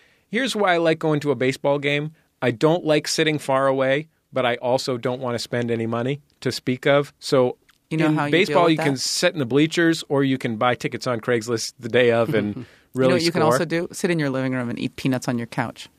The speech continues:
Speaker 1: <laughs> Yeah,
Speaker 2: And then
Speaker 1: but
Speaker 2: free.
Speaker 1: football's the only sport that is, well, basketball's all right on T V, but football's
Speaker 2: Baseball
Speaker 1: a
Speaker 2: is
Speaker 1: great
Speaker 2: so boring.
Speaker 1: Baseball's boring on T V.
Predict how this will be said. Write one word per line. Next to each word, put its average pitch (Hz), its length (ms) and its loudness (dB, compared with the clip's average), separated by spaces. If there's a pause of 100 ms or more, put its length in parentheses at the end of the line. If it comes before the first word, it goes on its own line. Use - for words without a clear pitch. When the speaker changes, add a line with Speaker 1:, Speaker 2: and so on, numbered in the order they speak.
(200)
Speaker 1:
<laughs> - 100 -14 (440)
Yeah, 214 420 -2
Speaker 2:
And 214 100 -2
then 202 120 -2
Speaker 1:
but 135 80 -10
Speaker 2:
free. 311 260 0
Speaker 1:
football's 285 260 2
the 208 140 0
only 196 220 2
sport 160 360 0
that - 100 -12
is, 147 140 -6
well, 240 220 -4
basketball's 208 600 0
all 117 140 2
right 101 180 2
on 98 140 -4
T 104 160 -10
V, 90 140 -8
but 120 180 -4
football's 254 440 4
Speaker 2:
Baseball 143 80 2
Speaker 1:
a - 20 4
Speaker 2:
is 131 60 -4
Speaker 1:
great 135 220 4
Speaker 2:
so 143 140 -6
boring. 117 460 -12
Speaker 1:
Baseball's 202 460 2
boring 127 340 2
on 98 120 -4
T 104 180 -8
V. 80 200 -12